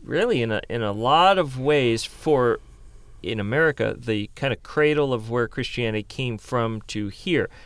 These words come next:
We think of all that happened in, uh, with, in Germany, which then moved into England, which then obviously led here to the United States. And so I know a lot of people kind of lament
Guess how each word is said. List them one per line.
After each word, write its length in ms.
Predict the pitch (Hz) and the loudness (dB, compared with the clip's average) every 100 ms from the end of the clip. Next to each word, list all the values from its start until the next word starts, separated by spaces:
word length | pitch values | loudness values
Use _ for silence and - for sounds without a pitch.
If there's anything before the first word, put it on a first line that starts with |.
| - - | -12 -8
We 100 | 104 | -4
think 260 | 120 104 | -4 -2
of 140 | 107 104 | -2 2
all 160 | 107 | 2
that 140 | 104 98 | 2 0
happened 480 | 107 110 - 107 104 | -2 -4 -4 -6 -6
in, 200 | 92 - - - - - - | -8 -10 -18 -20 -20 -18 -10
uh, 280 | 95 87 82 | -8 -8 -8
with, 320 | 98 - - - | -10 -12 -16 -10
in 160 | 98 95 | -8 -2
Germany, 640 | 113 127 127 127 123 120 | 0 0 0 -2 -2 -2
which 240 | 98 - | -4 -6
then 240 | 113 104 104 | -6 -6 -4
moved 260 | 110 107 | -6 -4
into 320 | 107 104 104 87 | -4 -4 -4 -4
England, 560 | 117 139 135 131 127 | -4 -4 -4 -2 -4
which 180 | 110 - | -6 -6
then 180 | 110 107 | -4 -2
obviously 420 | 104 107 - 113 | -2 -4 -6 -6
led 260 | 101 95 95 | -4 -4 -4
here 280 | - 98 90 | -6 -6 -6
to 140 | - | -8
the 60 | 92 | -8
United 240 | 90 90 | -6 -8
States. 380 | - 139 123 - - - - - - | -6 -6 -6 -10 -20 -20 -20 -20 -10
And 180 | 131 131 | -4 -2
so 220 | - 151 | 2 4
I 60 | 143 | 4
know 200 | 185 170 | 2 0
a 40 | |
lot 200 | 135 147 160 | 2 2 0
of 60 | |
people 440 | 123 113 101 95 - | -6 -6 -6 -8 -8
kind 180 | 127 107 | -6 -4
of 100 | 95 | -4
lament 840 | 104 110 110 117 117 113 - - | -4 -4 -2 -2 -2 -2 -8 -10